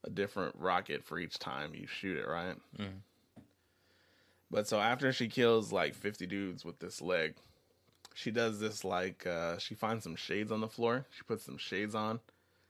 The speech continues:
Speaker 1: stands up and does this, like, eighties action star pose, and doesn't notice that there's a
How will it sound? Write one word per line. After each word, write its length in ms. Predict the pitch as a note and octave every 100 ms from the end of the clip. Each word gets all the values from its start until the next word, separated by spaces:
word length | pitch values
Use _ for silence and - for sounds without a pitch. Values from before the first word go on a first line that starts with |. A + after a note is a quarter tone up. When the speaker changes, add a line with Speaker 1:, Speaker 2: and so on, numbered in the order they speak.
| _ -
Speaker 1:
stands 440 | - A2+ A2 G2+
up 180 | G2+ G2
and 100 | F#2+
does 200 | G2+ F#2
this, 180 | F#2 E2
like, 200 | E2+ -
eighties 640 | G2 A2+ A2 G#2 F2+ - -
action 380 | G2+ - A2 G#2
star 240 | G2 G2+
pose, 520 | - G#2+ A#2 B2+ - _ _ _ _ _ _ _ _ _ _ _ _ _ _ _ -
and 160 | G#2
doesn't 300 | A2 A2+ A#2
notice 280 | A2+ A2+ A#2
that 100 | G#2
there's 240 | G#2 A2 G2
a 180 | D#2+